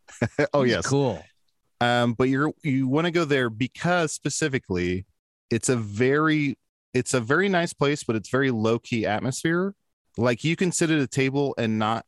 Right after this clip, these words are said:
Speaker 1: you, you, you're not overwhelmed by the other table's chatter. Like, you can't really hear anyone. I don't know if it's, like, acoustics or the layout or whatever it is,
Speaker 2: My
Speaker 1: the
Speaker 2: sister
Speaker 1: materials
Speaker 2: would
Speaker 1: they're
Speaker 2: be
Speaker 1: using.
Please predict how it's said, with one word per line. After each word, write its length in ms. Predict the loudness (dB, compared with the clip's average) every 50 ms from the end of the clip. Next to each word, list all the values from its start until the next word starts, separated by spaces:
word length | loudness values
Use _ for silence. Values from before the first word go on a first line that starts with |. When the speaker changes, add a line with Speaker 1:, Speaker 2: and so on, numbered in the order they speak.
| _ _
Speaker 1:
you, 200 | -4 -4 -4 -2
you, 160 | -4 -4 -4 -6 -8 _ _ _ _ _
you're 180 | -4 -2 0 0
not 220 | 2 0 2 0
overwhelmed 460 | 0 0 2 2 2 2 2 2 2 0
by 100 | 0 2
the 120 | 2 2
other 140 | 0 0 -2
table's 380 | -2 -2 -4 -2 -2 -4 -6
chatter. 440 | -4 -2 0 0 0 0 0 0 0
Like, 180 | 0 -2 -2 -4
you 80 | -6
can't 180 | -4 -2 -2 0
really 200 | 0 -2 -2 -2
hear 380 | -2 -2 -2 0 -2 -2 -4 -4 -4
anyone. 480 | -2 -2 0 0 0 0 -2 -2 -4 -2 0
I 60 | 0
don't 80 | 0 2
know 40 | 0
if 100 | 0 -2
it's, 100 | -2 -2
like, 120 | -2 -2
acoustics 560 | -2 -6 -4 -4 -4 -2 -2 -2 -2 -2 -2 -2
or 60 | -2
the 120 | -2 -2 -2
layout 380 | 0 0 2 2 2 2 2 0
or 60 | 0
whatever 340 | 0 0 0 0 0 0 0
it 60 | 0
is, 160 | 0 0 0
Speaker 2:
My 60 | -2 0
Speaker 1:
the 100 | 0 0
Speaker 2:
sister 100 | 0 0
Speaker 1:
materials 300 | 0 2 2 2 2 2
Speaker 2:
would 60 | 2 2
Speaker 1:
they're 60 | 2
Speaker 2:
be 60 | 2
Speaker 1:
using. 360 | 2 0 0 0 -2 -2 -4